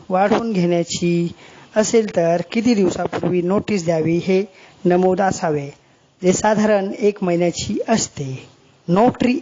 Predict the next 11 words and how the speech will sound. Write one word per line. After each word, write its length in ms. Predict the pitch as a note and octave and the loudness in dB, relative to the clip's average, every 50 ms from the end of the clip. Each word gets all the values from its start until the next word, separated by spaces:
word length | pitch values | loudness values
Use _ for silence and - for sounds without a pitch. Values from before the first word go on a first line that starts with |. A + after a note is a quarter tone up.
| - - | -2 -2
ॲडव्होकेटकडून 1200 | F#3 F#3 G3+ G#3+ G#3 - - A3 A3 A3+ A3 - - - - E3+ D3+ D#3 D#3 D#3 D#3+ D#3+ E3 E3+ E3+ _ _ _ _ _ _ - - | 0 2 2 0 0 0 2 2 2 2 0 -2 -8 -6 -2 0 0 2 2 2 0 0 -2 -4 -6 _ _ _ _ _ _ -8 -2
बनवून 440 | E3 G#3 A#3 A#3+ A3+ G#3 G#3+ A3 G#3 | 2 2 4 4 4 2 2 0 0
घेत 300 | E3+ E3+ G3 F#3+ F#3+ - | 0 2 0 0 0 -2
असाल 400 | C4+ G#3 - - G#3+ G#3 G3+ F#3+ | -4 -4 -2 -2 -2 -2 -2 -2
तर 320 | - E3+ D#3+ D#3 D#3 D#3+ D#3 - - - - - - - - - | -2 -2 0 0 0 0 -2 -4 -10 -20 -20 -20 -20 -14 -8 -6
अकरा 320 | F#3+ - - - A3+ A3+ G#3+ | -6 -2 2 2 4 4 4
महिन्याची 720 | F#3 F3 F3 F3 E3+ F3 F3 - - - F3+ E3+ F3+ - - - | 2 2 2 2 2 0 0 -2 -4 -2 0 0 0 -2 -2 -4
ॲग्रीमेंट 540 | G3 F#3+ G3 G3+ G3+ G3+ G#3 G#3 G#3 G3+ F#3+ | -4 -2 0 0 0 0 -2 -2 -4 -4 -4
बनवावे. 560 | G3+ G#3 G#3 G3+ F3 D3+ C#3+ C#3 C#3 D3 - _ _ _ _ _ _ _ _ _ _ _ _ _ _ _ - | -4 -2 0 0 0 0 -2 -4 -6 -10 -20 _ _ _ _ _ _ _ _ _ _ _ _ _ _ _ -8
अ, 100 | F3 E3 | -8 -8
कारण 600 | E3 - - G3 G3+ G#3+ G3 E3+ E3 E3+ E3+ E3 | -6 -2 0 2 2 4 2 2 0 0 -2 -4